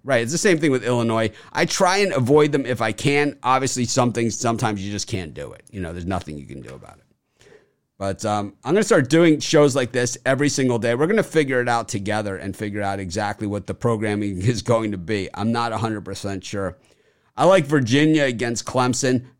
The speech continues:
Uh, Clemson got the best of it last time. I think Virginia gets the best of it this time. I think they, uh, they get the revenge in that spot. We'll just wrap it up with a few N H L picks.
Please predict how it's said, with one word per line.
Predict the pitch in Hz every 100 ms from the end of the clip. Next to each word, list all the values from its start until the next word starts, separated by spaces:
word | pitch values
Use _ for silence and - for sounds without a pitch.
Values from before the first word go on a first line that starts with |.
| -
Uh, | 104
Clemson | - 143 135 156 135
got | 123 -
the |
best | 95 113 113 -
of | 107
it |
last | 90 104 104 107
time. | - 110 110 104
I | 110
think | 110 98
Virginia | 104 92 107 107
gets | 98 98 -
the | 98
best | 85 95 -
of | 95
it | 90 90
this | 113 -
time. | 104 92 90 - - -
I |
think | 98 101
they, | 87 101 98
uh, | 87 85 -
they | 107 104
get | 95 110
the | 101
revenge | 98 92 82 98 95 82 - - -
in | 92
that | 78 73
spot. | - 82 76 69 - _ _ _ _ _ _ _ _ _ _
We'll | -
just | 131 160
wrap | 101 113 135 139
it | 123
up | 123 -
with | 110
a | 104
few | - 127 117 - _ -
N | 135
H | 127 120
L | 131 127
picks. | 151 143 -